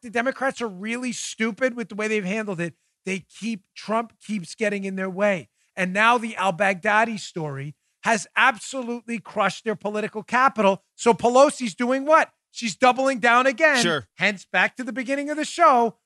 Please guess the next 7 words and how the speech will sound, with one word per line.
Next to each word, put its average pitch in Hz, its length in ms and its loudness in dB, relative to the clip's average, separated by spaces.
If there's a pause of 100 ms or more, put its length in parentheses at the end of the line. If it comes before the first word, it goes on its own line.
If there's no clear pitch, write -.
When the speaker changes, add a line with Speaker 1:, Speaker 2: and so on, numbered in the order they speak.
(140)
Speaker 1:
why, 214 500 2
again, 180 340 -2
one 202 140 -2
of 220 60 -4
my 220 120 2
reasons 214 420 -6
why 196 400 4